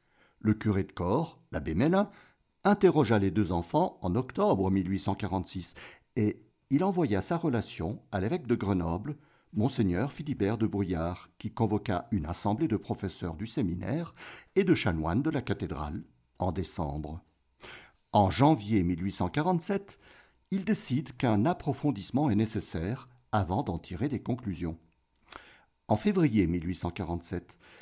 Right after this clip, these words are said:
l'abbé François Lagier, curé de Saint-Pierre de Cherennes, dans la basse vallée de l'Isère, vient voir son père malade à Corps. Il en profite pour interroger plusieurs fois les enfants, dans le but évident de démasquer leur supercherie.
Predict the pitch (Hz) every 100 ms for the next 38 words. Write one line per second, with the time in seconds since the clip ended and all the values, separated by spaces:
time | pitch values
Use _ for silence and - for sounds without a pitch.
0 | _ - 101 85 98 - 113 120 - 85
1 | - 113 139 139 - 202 202 _ _ -
2 | 113 101 95 85 101 90 101 87 87 -
3 | 143 190 185 170 _ - 80 69 95 92
4 | 78 90 87 101 156 180 185 165 - -
5 | - - - 185 208 135 156 - 113 -
6 | 92 113 90 80 80 87 - _ 92 -
7 | 85 73 82 - - - - _ - 214
8 | 165 - 76 107 143 - 82 80 104 82
9 | 76 147 147 85 85 - 156 87 110 143
10 | 127 87 - - - - 120 120 123 98
11 | - - 156 156 104 95 73 78 104 _
12 | - 95 120 117 87 82 - 107 98 -
13 | - - 101 - 76 85 -